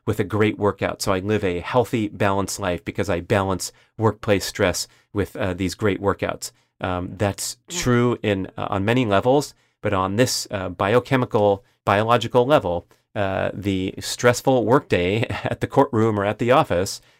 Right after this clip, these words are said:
uh, is on the same side of the scale as the enjoyable, fun, challenging workout. Now, that's a pretty simple example to comprehend when we talk about a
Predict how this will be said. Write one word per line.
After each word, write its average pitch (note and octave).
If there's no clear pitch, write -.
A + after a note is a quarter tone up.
uh, G2+
is G#2
on G#2
the G2
same B2
side G#2+
of A2
the A2+
scale F#2
as F#2
the F#2
enjoyable, G#2+
fun, G2+
challenging F#2+
workout. F2+
Now, A#2
that's -
a -
pretty A#2+
simple E3
example B2
to A#2
comprehend G#2
when G2+
we G2+
talk G#2
about G2+
a G2+